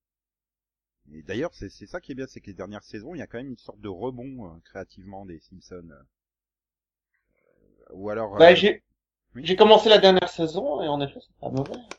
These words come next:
Speaker 2: J'ai regardé le six centième, qui est le spécial Halloween, et tout ceux avant. Je crois que ça doit être le cinquième épisode de la saison. C'est pas, c'est pas déshonorant, je veux dire.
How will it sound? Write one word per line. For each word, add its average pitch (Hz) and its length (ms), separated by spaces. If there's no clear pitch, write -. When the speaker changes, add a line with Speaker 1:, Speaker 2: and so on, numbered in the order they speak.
Speaker 2:
J'ai 165 140
regardé 170 280
le 170 60
six 185 160
centième, 185 580
qui 156 120
est 147 40
le 139 60
spécial 151 340
Halloween, 151 400
et 180 140
tout - 100
ceux 156 200
avant. 139 320
Je - 60
crois 165 100
que 160 60
ça 160 80
doit 151 80
être 151 100
le 156 60
cinquième 160 380
épisode 160 280
de 139 60
la 147 100
saison. 156 340
C'est 135 120
pas, 139 440
c'est - 120
pas 277 100
déshonorant, 233 640
je 196 60
veux 175 60
dire. 156 140